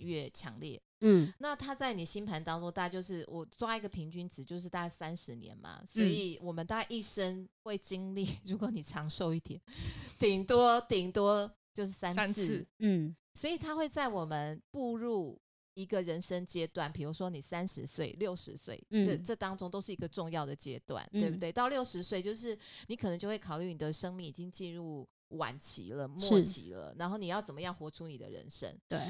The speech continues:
Speaker 1: 那进入三十岁的这个门槛，就很像是说，我，我开始觉得我想要为自己做点什么，因为可能那个时候你可能，你的工作、你的感情，然后你的，呃，人生都有面临各种考验。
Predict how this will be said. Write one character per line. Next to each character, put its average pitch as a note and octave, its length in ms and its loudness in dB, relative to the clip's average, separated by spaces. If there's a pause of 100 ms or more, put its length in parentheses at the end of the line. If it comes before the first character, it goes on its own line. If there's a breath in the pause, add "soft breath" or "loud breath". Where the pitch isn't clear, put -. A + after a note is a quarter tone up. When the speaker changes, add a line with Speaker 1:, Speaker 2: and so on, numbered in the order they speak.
(160 loud breath)
Speaker 1:
那 D4 140 0 (140)
进 D4 260 -4
入 C4+ 140 -4
三 B3+ 260 0
十 F3+ 220 -4
岁 F3+ 220 -2
的 D#3+ 120 -2
这 A#3 160 -2
个 G3 120 -4
门 D3+ 200 -6
槛， E3 200 -4
就 G#3 100 -4
很 E3+ 100 -2
像 F#3+ 220 -2
是 F#3 140 -4
说， E3+ 240 -2 (240 soft breath)
我， E3+ 120 2 (200)
我 F#3+ 120 4
开 C4+ 400 -2
始 D3+ 400 -2 (300)
觉 F#3 280 2
得 F3 320 2
我 F3 140 2
想 G3+ 220 0
要 F#3 100 2
为 G#3 200 2
自 G3+ 160 -8
己 D#3 100 -6
做 E3+ 240 0
点 C#3+ 160 -6
什 - 160 -4
么， C3+ 100 -10
因 G3+ 80 -4
为 G#3+ 140 0
可 - 140 -6
能 D#3 120 -4
那 A3 120 -4
个 G#3 80 -2
时 F3+ 180 -2
候 F3 280 0
你 D#3+ 120 -8
可 E3 160 -6
能， C#3+ 260 -8 (360)
你 E3+ 100 -6
的 E3+ 80 -2
工 G3 320 -2
作、 G3 220 -2
你 D#3 100 -6
的 D3 140 -4
感 B2+ 280 -4
情， B2+ 460 -8 (340)
然 E3 220 -2
后 F#3+ 300 0
你 D#3+ 160 -8
的， D3 420 -4
呃， D#3 160 -4
人 D#3 300 -2
生 F3 240 -2
都 G3 140 0
有 D#3 220 -2
面 F#3+ 200 -4
临 E3 120 -4 (120)
各 G#3 140 -2
种 C#3+ 180 -6
考 - 220 -10
验。 C3 240 -10